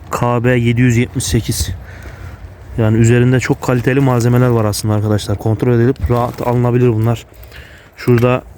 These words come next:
stereo yirmi K, yüz K gibi şeyler, potlar var. Vallahi tam deşemiyorum.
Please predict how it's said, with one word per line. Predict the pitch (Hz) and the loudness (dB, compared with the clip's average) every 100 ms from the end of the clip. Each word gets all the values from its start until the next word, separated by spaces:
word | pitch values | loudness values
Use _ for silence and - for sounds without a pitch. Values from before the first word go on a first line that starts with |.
| - | -18
stereo | - - 135 127 131 127 - - - - - | -12 -2 0 2 4 2 -2 -14 -20 -20 -4
yirmi | 131 127 123 | 2 4 2
K, | 110 127 120 120 - - - - | 0 0 0 -2 -6 -20 -20 -8
yüz | 127 127 - | 0 0 0
K | - 123 117 - - - - - - | -2 0 0 -6 -20 -20 -20 -20 -6
gibi | 120 117 123 - - - | 0 2 2 -2 -18 -20
şeyler, | - - 123 117 113 - - - - | -8 -2 0 0 -2 -8 -14 -16 -6
potlar | - 120 123 120 | -4 -2 -2 0
var. | 107 117 - - - - - - - - - - - - - - - - - - - - - - - - - - - - - - - - - - - - - - - - - - - - 143 127 120 117 117 - - - - - - - - - - - - | -2 -4 -10 -16 -14 -12 -12 -10 -10 -10 -10 -12 -10 -8 -8 -8 -6 -4 -4 -8 -14 -16 -14 -10 -10 -8 -10 -10 -12 -14 -12 -10 -10 -10 -12 -12 -14 -14 -14 -14 -14 -16 -16 -16 -14 -4 0 0 0 0 -2 -4 -10 -14 -12 -12 -12 -10 -10 -10 -14 -14 -4
Vallahi | 113 113 110 | 0 0 0
tam | 123 | 0
deşemiyorum. | 123 120 123 113 110 | 0 2 0 2 0